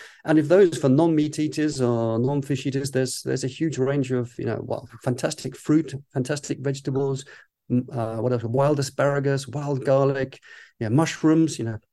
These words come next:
people won't tell you where they are, but you can find some great sets at the right time of year. <laughs> So dessert or cheese, you know, you need the vin doux naturel because this is a, this is a region where it all started, where fortified wine began.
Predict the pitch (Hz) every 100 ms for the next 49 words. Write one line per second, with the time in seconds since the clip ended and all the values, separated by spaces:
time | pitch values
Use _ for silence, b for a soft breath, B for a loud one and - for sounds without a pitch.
0 | - - 160 131 127 120 139 123 120 123
1 | 139 143 123 131 123 117 117 113 110 117
2 | 120 - 127 - - - 113 - 123 110
3 | - 131 135 B - - 156 151 156 147
4 | - - 175 185 - 123 - 190 143 -
5 | 123 123 135 147 127 127 151 139 151 -
6 | 139 175 107 123 120 143 139 123 127 123
7 | 120 139 135 120 127 151 127 139 135 143
8 | 127 156 160 - 123 113 139 127 120 131
9 | 120 127 120 104 135 135